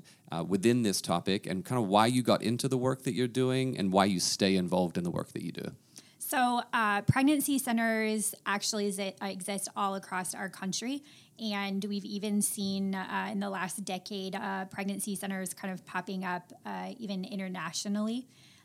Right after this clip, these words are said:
Speaker 2: Um, so there are really two kind of standards of, uh, excellence and affiliation. Uh, CareNet and Heartbeat International really set standards of excellence.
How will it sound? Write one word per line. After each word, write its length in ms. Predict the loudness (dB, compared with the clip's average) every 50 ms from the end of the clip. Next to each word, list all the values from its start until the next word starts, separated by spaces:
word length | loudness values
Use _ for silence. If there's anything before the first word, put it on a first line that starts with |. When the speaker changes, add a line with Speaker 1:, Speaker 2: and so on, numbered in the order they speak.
| _ -6 -4
Speaker 2:
Um, 240 | -4 -2 -2 -4 -6 -4
so 240 | -4 -2 0 0 0
there 240 | 2 2 2 2 2
are 40 | 0
really 220 | 0 0 0 0
two 460 | 2 2 2 2 2 0 0 -2 -2
kind 180 | -2 -2 -4 -2
of 100 | -2 -4
standards 760 | -6 -6 -6 -4 -4 -4 -2 -2 -2 -2 -2 -4 -4 -6 -8
of, 580 | -4 -2 -2 0 0 0 0 -2 -4 -6 -8 -8
uh, 320 | -6 -4 -2 -2 -2 -2 -2
excellence 500 | -2 -4 -4 -4 -4 -2 -2 -2 -2 -4
and 100 | -4 -6
affiliation. 920 | -6 -6 -6 -6 -6 -6 -6 -6 -4 -4 -4 -2 -2 0 0 0 0 -2 -4 -10 -12 -10
Uh, 220 | -8 -6 -6 -8 -10
CareNet 560 | -10 -10 -6 -4 -2 -2 0 0 -2 -4 -6 -8 -16 -20 -20 -20 _ _ -10 -6
and 460 | -4 -4 -4 -4 -4 -4 -4 -6 -6
Heartbeat 400 | -6 -4 -4 -4 -4 -4 -4 -4
International 1000 | -4 -4 -4 -4 -4 -4 -4 -4 -4 -4 -4 -4 -4 -4 -4 -4 -4 -4 -6 -6 -6
really 260 | -6 -4 -4 -4 -4
set 400 | -4 -4 -4 -4 -6 -8 _ -14
standards 400 | -10 -6 -4 -4 -4 -4 -4 -6
of 80 | -6 -4
excellence. 600 | -4 -4 -4 -4 -4 -4 -2 -2 -2 -2 -4 -6